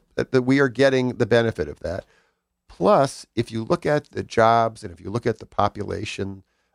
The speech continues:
uh, of the metro New York area, the fact that we have a university and a major hospital here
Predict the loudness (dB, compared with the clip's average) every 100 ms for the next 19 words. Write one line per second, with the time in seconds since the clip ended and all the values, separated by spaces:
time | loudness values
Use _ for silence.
0 | -2 0 2 0 0 -2 -2 -2 -2 -2
1 | -4 -4 -6 -6 -8 -10 -16 _ _ _
2 | _ _ _ _ _ 0 2 0 -2 0
3 | 0 -2 -2 -2 -4 -6 -8 -4 -2 -4
4 | -6 -12 -4 -2 -2 -4 -2 -2 -2 -10
5 | -10 -10 -12 -14 -16